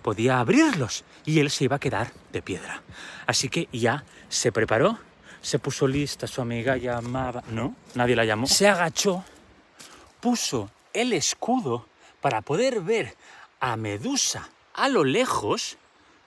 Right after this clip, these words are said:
y de pronto se vio que no veía su propio reflejo y dijo: "Ah, coño, claro, si tengo la capucha de Hades". Y se la quitó. Y en un momento dado, un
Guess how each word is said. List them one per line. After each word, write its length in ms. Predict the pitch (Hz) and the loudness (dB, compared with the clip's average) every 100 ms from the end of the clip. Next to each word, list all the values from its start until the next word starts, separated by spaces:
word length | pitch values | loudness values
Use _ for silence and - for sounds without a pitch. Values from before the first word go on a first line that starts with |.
| _ _ | _ _
y 80 | 151 | 0
de 100 | 147 | 2
pronto 260 | 151 151 | 2 0
se 120 | 214 151 | -2 -2
vio 140 | 170 | 0
que 100 | 147 | 0
no 160 | 135 127 | 0 0
veía 360 | 117 110 104 | -2 -4 -6
su 200 | 90 107 | -10 -12
propio 300 | 90 95 95 | -8 -8 -8
reflejo 480 | 87 80 92 87 92 | -12 -12 -12 -10 -10
y 60 | 85 | -12
dijo: 280 | 82 - - | -12 -14 -12
"Ah, 100 | - - | -12 -10
coño, 220 | 95 87 | -8 -8
claro, 220 | - 90 | -10 -12
si 100 | - | -10
tengo 180 | - 107 | -6 -4
la 60 | 107 | -2
capucha 400 | - - 107 117 | -2 -2 -4 -4
de 100 | 95 | -4
Hades". 240 | 101 95 - - - - | -6 -8 -12 -18 -12 -6
Y 100 | 131 | -2
se 120 | 120 | 0
la 120 | 98 | 0
quitó. 280 | 92 95 90 - | -2 -8 -8 0
Y 120 | 156 | 2
en 100 | 147 | 6
un 120 | 269 | 6
momento 440 | 294 220 233 214 185 | 6 4 2 0 0
dado, 440 | 170 165 110 101 - _ _ | 0 0 -4 -8 -12 _ _
un 240 | 262 214 | 0 0